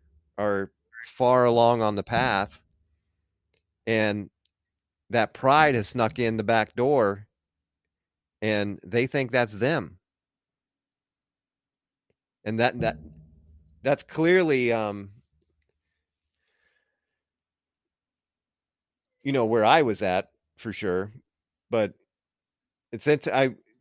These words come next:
do you think those are more, like, personality, or you think those are, like, just stages of aging?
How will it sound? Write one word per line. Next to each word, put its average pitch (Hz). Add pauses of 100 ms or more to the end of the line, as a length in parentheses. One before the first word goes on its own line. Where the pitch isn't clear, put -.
(140)
do 131
you 143
think 190
those 160
are 139
more, 139
like, 123
personality, 151
or 131
you 127
think 131
those 127
are, 127
like, 117
just 123
stages 123
of 104
aging? 98